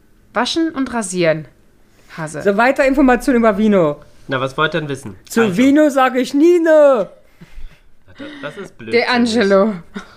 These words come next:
Speaker 3: Was, Nino, De Angelo?
Speaker 1: Zu Vino sag ich Nino, De Angelo.
Speaker 2: It's wine o'clock.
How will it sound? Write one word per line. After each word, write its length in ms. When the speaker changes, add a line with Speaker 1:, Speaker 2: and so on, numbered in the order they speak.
Speaker 3:
Was, 180
Nino, 380
De 80
Angelo? 720
Speaker 1:
Zu 240
Vino 240
sag 260
ich 140
Nino, 360
De 100
Angelo. 300
Speaker 2:
It's 160
wine 360
o'clock. 440